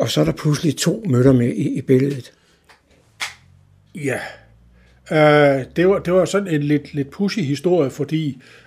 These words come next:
Speaker 2: øh, den gamle møllegruppe, som vi jo havde tilsluttet os, øh, havde flere, øh, uformelle møder med,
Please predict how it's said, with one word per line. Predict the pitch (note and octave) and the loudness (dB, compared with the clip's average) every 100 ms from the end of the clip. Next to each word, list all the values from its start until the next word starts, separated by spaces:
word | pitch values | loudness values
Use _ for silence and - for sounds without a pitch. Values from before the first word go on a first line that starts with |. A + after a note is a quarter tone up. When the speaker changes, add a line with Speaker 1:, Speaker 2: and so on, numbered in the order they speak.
| - | -4
Speaker 2:
øh, | D3 C3+ | -2 0
den | E3 E3+ | -2 0
gamle | E3+ G3+ | 0 2
møllegruppe, | G#3 D#3+ G3 D#3 C#3+ C3+ | 4 4 2 2 2 2
som | - C3 A#2+ | -2 -4 -4
vi | B2+ | -2
jo | B2+ A2 - | -2 -4 -10
havde | B2+ B2 | -10 -10
tilsluttet | B2 F3 F3+ E3+ D3+ C#3+ | -8 -10 -6 -2 0 0
os, | D3+ - _ _ - | -2 -10 _ _ -20
øh, | - D#3+ D3 - | -14 -8 -8 -8
havde | - C#3 C#3+ | -2 4 4
flere, | C#3 D3 F#3+ G3 C3 - D#3 | 4 2 4 4 2 -4 -10
øh, | C#3 C3+ B2 B2 - _ _ | -8 -8 -10 -12 -16 _ _
uformelle | E3 E3 G#3 F3+ C#3+ B2+ | -4 -2 0 0 2 0
møder | C3 C#3+ F#3 | 0 2 2
med, | F3 C#3 B2 | 0 -2 -4